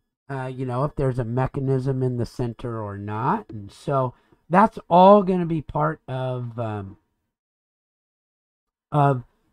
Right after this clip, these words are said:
the detailer's job so that this could actually be made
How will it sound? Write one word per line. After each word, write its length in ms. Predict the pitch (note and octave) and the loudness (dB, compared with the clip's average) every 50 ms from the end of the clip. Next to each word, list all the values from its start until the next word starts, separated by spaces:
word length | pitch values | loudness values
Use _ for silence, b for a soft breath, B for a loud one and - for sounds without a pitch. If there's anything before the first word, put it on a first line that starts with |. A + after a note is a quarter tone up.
| _ - | _ -2
the 140 | C#3 D3+ | -2 -2
detailer's 1080 | C3 A#2+ A#2 D#3 E3+ G#3 B3+ B3+ C4 - F#3+ E3+ D#3 D3 C3+ B2+ A#2+ A2+ A2 G2 - - | -2 0 2 6 8 10 8 8 6 4 4 4 4 4 2 0 -2 -4 -6 -8 -12 -14
job 640 | _ - C3 A2+ A2 G#2+ A#2 C#3+ F#3 A3+ - E4+ - _ _ _ _ _ _ _ _ _ _ _ _ _ _ _ _ _ _ | _ -4 -2 0 2 4 6 6 6 6 4 0 -10 _ _ _ _ _ _ _ _ _ _ _ _ _ _ _ _ _ _
so 280 | _ - - F#3 F3 E3+ | _ -4 0 2 2 2
that 180 | D#3+ D#3+ - | 2 0 0
this 200 | C3 D3+ E3 - | 2 0 0 0
could 220 | - - D3+ C#3 - - | -2 -4 -6 -6 -6 -8
actually 520 | - B2+ A2+ - - - - - C3+ C3 A#2+ | -4 -2 -2 -2 -4 -6 -12 -10 -8 -8 -6
be 160 | A2+ A#2 A2+ | -6 -6 -6
made 540 | G#2+ G#2+ G#2+ A2 A2 A2 A2 A2 G#2+ G#2+ | -4 -4 -2 0 0 2 2 0 0 -2